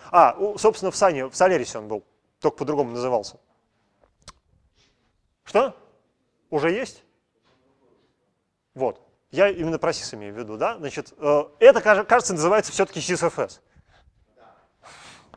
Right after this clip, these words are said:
Ф С. Вот. Э, тоже информационный каталог, в котором содержится информация о,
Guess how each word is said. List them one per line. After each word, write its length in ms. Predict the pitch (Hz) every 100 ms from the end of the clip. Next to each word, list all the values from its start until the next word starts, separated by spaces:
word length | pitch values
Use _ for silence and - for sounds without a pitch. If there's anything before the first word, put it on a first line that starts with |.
| _ _ _ _ _ _ _ - _ _ _ _ - - _ -
Ф 160 | 123 -
С. 220 | - - - - - - -
Вот. 340 | 147 190 - - -
Э, 460 | - 151 156 160 160 -
тоже 220 | 269 254 214
информационный 560 | 202 202 202 214 190
каталог, 680 | - 220 240 320 269 233 -
в 60 |
котором 360 | - 180 277 233
содержится 440 | 196 185 240 190 185
информация 580 | 180 185 233 254 190
о, 460 | - 214 214 233